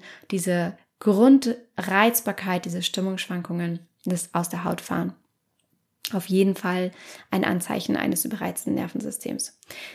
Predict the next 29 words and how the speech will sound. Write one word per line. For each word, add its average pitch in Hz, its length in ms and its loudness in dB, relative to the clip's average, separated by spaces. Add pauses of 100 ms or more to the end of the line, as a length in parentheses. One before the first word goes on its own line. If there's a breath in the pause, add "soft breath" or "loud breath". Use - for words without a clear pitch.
(200 loud breath)
Dann 247 560 8
erkennst 240 460 2
du 240 40 -4
das 220 220 -2
auch 208 120 0
sehr 208 220 2
gut, 214 140 -2
das 196 100 -4
ist - 60 -6
so 190 100 -4
Punkt 233 300 4
Nummer 190 260 0
vier, 214 580 0 (360 loud breath)
dass 240 420 2
du 226 320 4
Probleme 226 720 4
hast, 233 400 0
dich 220 240 0
zu 208 100 -2
konzentrieren. 196 1000 0 (460 loud breath)
Das 302 440 0
kenn - 280 -2
ich 359 220 -2
tatsächlich - 640 -4
von 196 200 2
mir 202 140 4
selber 190 500 0
sehr 180 220 2
gut 226 320 4